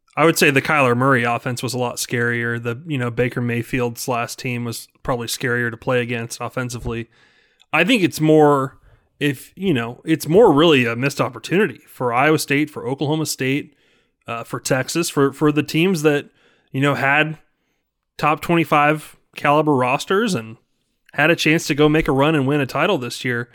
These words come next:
Um, you know, they just couldn't get it done. Texas couldn't beat Oklahoma head to head. Oklahoma State couldn't. And, uh, you know, Iowa State won the first one, but, um, came up short the second time. And,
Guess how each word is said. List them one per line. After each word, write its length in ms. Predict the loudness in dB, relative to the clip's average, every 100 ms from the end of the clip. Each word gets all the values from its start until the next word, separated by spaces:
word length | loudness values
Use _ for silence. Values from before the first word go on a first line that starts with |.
| _ _ _ -4
Um, 540 | -2 0 -2 -4 -10 -4
you 120 | -2
know, 300 | -2 -4 -10 _ _ _ _
they 140 | -6
just 180 | -4 -6 _ _
couldn't 220 | -4 0 4
get 120 | 4
it 60 |
done. 300 | 4 4 2
Texas 300 | 0 -2 -2
couldn't 220 | 0 2 4
beat 140 | 4
Oklahoma 400 | 4 2 0 2
head 160 | 0 0
to 80 |
head. 280 | 2 2 0 -6 _ _ _ -8
Oklahoma 300 | -6 0 0
State 240 | 2 0 2
couldn't. 360 | 2 2 0 -8 _ -8
And, 420 | -4 -4 -2 0
uh, 340 | 2 2 -2 -6 _ _
you 80 | 0
know, 100 | 2
Iowa 280 | 4 4 4
State 240 | 2 -2
won 140 | -2 -2
the 60 |
first 280 | -2 -4 -2
one, 180 | -4 -2
but, 260 | -2 -2 _ _ _ _ -10
um, 320 | -6 -4 -6
came 220 | -4 0
up 100 | 0
short 260 | 0 -2 -2
the 60 | -4
second 320 | -4 -4 -4
time. 320 | -6 -4 -4
And, 320 | -6 -8 -14